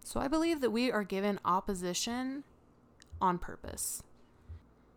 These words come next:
Opposition can be used to strengthen us, to help us stand up and really prove what we actually want,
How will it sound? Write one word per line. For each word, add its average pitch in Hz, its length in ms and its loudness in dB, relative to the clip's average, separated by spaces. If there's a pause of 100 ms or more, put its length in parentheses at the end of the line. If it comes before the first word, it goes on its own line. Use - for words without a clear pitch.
(160)
Opposition 208 640 2
can 208 160 4
be 196 100 4
used 185 480 4
to - 60 -2
strengthen 254 640 2
us, 254 560 -2 (380)
to 190 100 -2
help 233 260 6
us 196 160 6
stand 214 540 6
up 220 240 10
and 202 120 10
really 196 240 4
prove 196 480 4
what 196 160 4
we 190 140 4
actually 190 500 2
want, 170 680 0